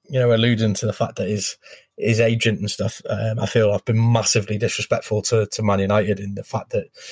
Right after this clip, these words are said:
he is almost saying he's bigger than the club and he deserves better.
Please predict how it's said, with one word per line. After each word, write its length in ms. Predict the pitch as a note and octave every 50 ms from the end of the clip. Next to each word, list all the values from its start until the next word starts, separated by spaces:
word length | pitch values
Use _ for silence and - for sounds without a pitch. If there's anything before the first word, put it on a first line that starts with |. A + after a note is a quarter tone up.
| - - _ _ - - -
he 400 | A2 A2+ A2 G#2+ G#2 G#2 G2+ -
is 480 | F#2 G#2+ A2 A2 G2 - - - - - _ _
almost 460 | - A2 A2+ A2+ A2 G#2 G2 - -
saying 200 | - A2 A2 G#2
he's 120 | G#2 F#2+
bigger 240 | - - A#2+ G#2 A2+
than 140 | - G#2+ G#2
the 80 | G#2 F#2+
club 280 | - - G#2+ G#2 G2
and 140 | A2 G#2 G2
he 140 | G#2+ A2 G#2+
deserves 340 | G2+ G2+ G2+ A2+ A2 G2+ -
better. 340 | - B2+ G2 G2 G2+ G2